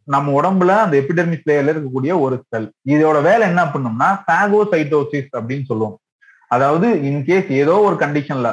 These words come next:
ஸ்கின் பிரேக் ஆகும்போது வந்து ஒரு பேத்தோஜன் நம்ம உடம்புக்குள்ள வந்துருச்சுன்னா, இந்த எபிடெர்மிஸ் லேயர்ல இருக்கக்கூடிய இந்த Langerhans செல்ஸ் எல்லாம் என்ன பண்ணும் அப்படின்னா, அந்த சப்ஸ்டன்ஸை போய் என்ன பண்ணும், பாக்டீரியாஸை போய் என்கல்ஃப் பண்ணி அதை டைஜஸ்ட் பண்ணிட, டெ-, டெஸ்ட்ராய் பண்ணிடும்.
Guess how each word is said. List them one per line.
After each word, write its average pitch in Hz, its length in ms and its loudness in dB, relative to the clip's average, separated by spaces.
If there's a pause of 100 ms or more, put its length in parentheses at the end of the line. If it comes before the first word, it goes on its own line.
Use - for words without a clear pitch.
ஸ்கின் 151 360 -8
பிரேக் 135 280 0
ஆகும்போது 123 480 0
வந்து 113 240 -4 (160)
ஒரு 127 180 -2
பேத்தோஜன் 143 500 0
நம்ம 120 140 -2
உடம்புக்குள்ள 131 380 -2
வந்துருச்சுன்னா, 113 460 -2 (380)
இந்த 135 220 0
எபிடெர்மிஸ் 214 560 2
லேயர்ல 151 320 2
இருக்கக்கூடிய 135 300 0
இந்த 123 100 -2
Langerhans 151 520 0
செல்ஸ் 120 220 -6
எல்லாம் 127 180 -2
என்ன 131 100 0
பண்ணும் 127 220 -2
அப்படின்னா, 113 260 0
அந்த 143 220 0
சப்ஸ்டன்ஸை 135 500 -4
போய் 127 240 2
என்ன 117 180 0
பண்ணும், 117 240 -2
பாக்டீரியாஸை 120 520 0
போய் 110 200 -4 (480)
என்கல்ஃப் 240 560 2
பண்ணி 135 320 2 (500)
அதை 123 180 2
டைஜஸ்ட் 175 480 2
பண்ணிட, 160 240 2 (160)
டெ-, 131 280 0
டெஸ்ட்ராய் 127 440 0
பண்ணிடும். 107 320 -6